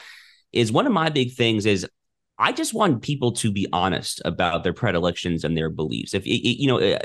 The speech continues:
this whole illusion that, you know, a New York Times A one front page reporter can just do straight news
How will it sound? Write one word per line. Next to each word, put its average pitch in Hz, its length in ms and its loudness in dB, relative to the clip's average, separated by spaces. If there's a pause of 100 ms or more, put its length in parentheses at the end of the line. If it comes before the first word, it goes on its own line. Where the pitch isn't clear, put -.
(120)
this 123 220 0
whole 190 560 2
illusion 98 760 0
that, 87 320 0
you 90 80 0
know, 87 80 0
a 82 60 0
New 98 140 2
York 98 220 2
Times 90 440 -2
A 90 160 0
one 85 240 0
front 87 260 -2
page 87 220 -2
reporter 80 420 0
can 90 220 -2
just 85 200 -4
do 90 140 -2
straight - 640 -4
news 85 440 0